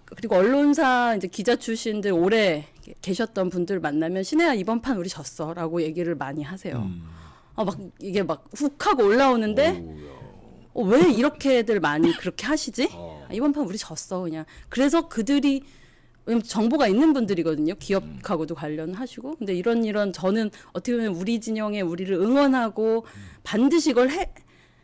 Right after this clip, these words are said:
Speaker 1: 꼭 승리로 이끌어야 해 하는 사람 외에 만나고 있는 것 같아요.
Speaker 2: 음.
Speaker 1: 그렇다고 문재인 지지자도 아니고 이재명
Speaker 2: 음.
Speaker 1: 엄청 좋아하지도 않는 사람들이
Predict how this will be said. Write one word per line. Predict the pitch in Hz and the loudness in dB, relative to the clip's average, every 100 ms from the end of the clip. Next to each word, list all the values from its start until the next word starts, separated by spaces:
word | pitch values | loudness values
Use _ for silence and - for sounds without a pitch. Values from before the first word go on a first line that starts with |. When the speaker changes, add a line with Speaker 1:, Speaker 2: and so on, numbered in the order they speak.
| _ _ _ _ _ | _ _ _ _ _
Speaker 1:
꼭 | 349 370 | 0 0
승리로 | - 415 415 392 | 0 0 2 2
이끌어야 | 254 - 381 359 339 339 | 0 0 2 6 6 6
해 | 349 359 | 6 4
하는 | 330 359 | 6 6
사람 | 311 302 262 | 6 4 4
외에 | 196 269 311 247 | 6 6 6 4
만나고 | 160 175 214 185 | 2 0 0 -2
있는 | 175 | -4
것 | 202 | -6
같아요. | 175 - 156 | -8 -6 -6
Speaker 2:
음. | 95 | -4
Speaker 1:
그렇다고 | 107 - 294 262 | -4 0 0 2
문재인 | 208 202 233 226 | 0 2 2 2
지지자도 | 190 202 226 208 | -2 -2 0 0
아니고 | 151 175 175 349 - | 0 -2 0 0 -2
이재명 | 190 190 240 | -4 0 2
Speaker 2:
음. | 185 | 2
Speaker 1:
엄청 | 208 254 | 0 0
좋아하지도 | 208 196 180 190 | 0 0 0 -2
않는 | 151 165 185 185 180 | 0 0 0 0 -2
사람들이 | 277 330 302 233 220 277 196 131 | -2 0 0 0 -2 -2 -2 -4